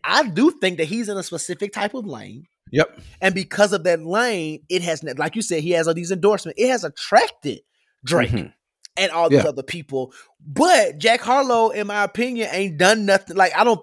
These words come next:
Speaker 1: I don't think he's done anything egregious
Speaker 2: No, no.
Speaker 1: to the culture. And a lot of the stuff that's happening to him, it's not necessarily stuff that he, like, the Brandy thing was kinda, you know, it was just kinda like a cultural bloop.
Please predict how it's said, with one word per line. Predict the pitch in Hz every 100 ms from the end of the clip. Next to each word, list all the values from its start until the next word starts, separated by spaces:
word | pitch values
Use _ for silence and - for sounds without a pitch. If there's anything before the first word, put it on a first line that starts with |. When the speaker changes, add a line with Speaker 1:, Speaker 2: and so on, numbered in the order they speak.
| -
Speaker 1:
I | 190
don't | 254
think | 247 185
he's | 185
done | 185 190
anything | 180 175 170
egregious | 139 127 139 185 208 120 82 - - _ _ _
Speaker 2:
No, | 123 135
no. | 98 78
Speaker 1:
to | 165
the | -
culture. | 269 233 117 - _ _
And | 208 208
a |
lot | 185 226 622
of | 320
the | 240
stuff | - 220 208 165
that's | 196 -
happening | - 453 571 240 196
to | - 151
him, | 160 127 120 127 _ _ _ _ _
it's | 226 220
not | 190 240 -
necessarily | 294 - 240 202
stuff | - 208
that | 190
he, | 151 156
like, | 240 214
the | 190
Brandy | 170 254 311 277
thing | 214 196 185
was | 170
kinda, | 180 175
you | 359
know, | 403
it | 440
was |
just | 269 -
kinda | 180
like | 165 135
a |
cultural | - 170 156 143 123
bloop. | 117 147 101